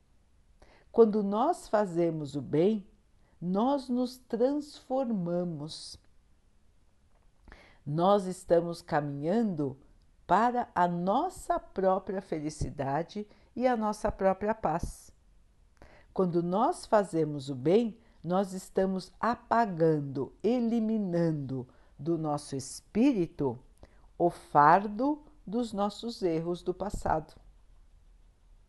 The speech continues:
Então, por isso que se diz que a caridade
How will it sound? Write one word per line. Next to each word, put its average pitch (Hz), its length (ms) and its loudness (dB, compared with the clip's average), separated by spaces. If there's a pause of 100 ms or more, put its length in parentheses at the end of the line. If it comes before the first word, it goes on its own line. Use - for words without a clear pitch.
(1120)
Então, 247 320 2
por 208 200 -2
isso 240 300 -2
que 196 140 -8
se - 160 -12
diz 190 640 -6 (480)
que 208 100 -4
a 208 60 0
caridade 139 1000 -4